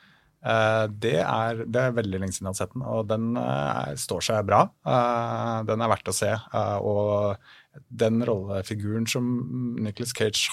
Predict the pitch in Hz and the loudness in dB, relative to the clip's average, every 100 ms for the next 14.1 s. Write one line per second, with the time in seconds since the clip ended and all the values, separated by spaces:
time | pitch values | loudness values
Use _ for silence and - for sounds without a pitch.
0 | - 101 110 110 117 143 139 - - - | 0 2 4 4 6 6 4 -2 -20 -20
1 | - _ _ - 123 113 110 110 113 117 | -20 _ _ -2 2 2 2 2 0 0
2 | - - 113 110 107 101 110 104 - 139 | -4 -6 -4 -4 -4 -4 -2 -2 -2 -2
3 | 127 113 107 104 98 107 104 104 95 135 | 0 -2 0 0 0 -2 -4 -4 0 0
4 | 127 127 123 117 113 110 110 _ - _ | 0 -2 -2 0 0 -2 -6 _ -20 _
5 | _ 113 113 87 92 101 104 101 98 98 | _ 2 2 2 -2 -4 -2 -2 -2 0
6 | 117 143 131 127 120 117 120 123 117 135 | 2 2 0 -2 -4 -4 -6 -8 -10 -12
7 | 143 117 120 117 101 104 104 98 135 - | -16 -4 -2 0 -2 -4 -6 -12 -18 -20
8 | _ 110 107 98 131 110 90 90 95 107 | _ 0 2 0 2 0 0 -2 -4 -4
9 | 98 - 101 104 95 - - - 127 120 | -4 -4 -4 -4 -4 -4 -4 0 0 2
10 | 110 104 101 101 101 98 120 95 123 123 | 2 2 2 0 -4 -4 -4 -4 -6 -4
11 | 113 107 101 104 98 98 - 107 98 - | 0 0 0 -4 -4 -6 -2 -2 -2 -8
12 | _ - 131 107 _ _ - 95 - 107 | _ -8 -6 -6 _ _ -10 -10 -8 -8
13 | 98 92 - 98 95 - 110 98 92 95 | -6 -8 -6 -6 -6 -4 -4 0 0 0